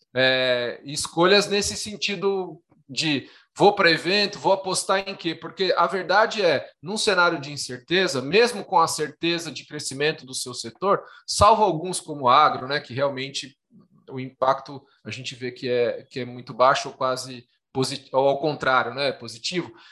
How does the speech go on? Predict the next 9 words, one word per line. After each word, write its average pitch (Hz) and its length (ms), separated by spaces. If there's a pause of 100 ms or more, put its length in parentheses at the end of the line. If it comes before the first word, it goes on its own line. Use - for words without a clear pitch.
(180)
é, 147 500 (220)
a 185 100
forma 233 540
de 190 140
fazer 185 280
o 196 80
marketing 208 600
também 208 320
mudou. 160 500